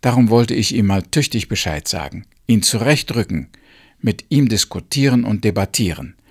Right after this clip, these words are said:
Ich wollte ihn überzeugen, dass er mit der Religion zu weit gegangen war und dass er mal wieder auf den Teppich kommen sollte.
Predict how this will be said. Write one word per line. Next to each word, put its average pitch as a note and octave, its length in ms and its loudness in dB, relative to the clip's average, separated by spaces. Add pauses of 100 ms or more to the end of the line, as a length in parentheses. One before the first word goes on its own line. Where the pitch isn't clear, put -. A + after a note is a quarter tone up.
(380)
Ich C#3 180 -2
wollte B2+ 240 2
ihn A2 80 4
überzeugen, A#2 720 2
dass A2 260 -2
er G2+ 80 0
mit G2+ 180 0
der F#2 140 -2
Religion F#2+ 560 0
zu C#3+ 180 0
weit C3+ 220 2
gegangen E2+ 440 -4
war D#2 260 -4 (600)
und F#2 160 -4
dass F#2+ 120 -4
er F#2 100 -2
mal F2+ 200 -2
wieder G2 240 -2
auf - 100 -6
den F2 180 -10
Teppich A#2+ 340 -2
kommen E2+ 260 -6
sollte. - 380 -10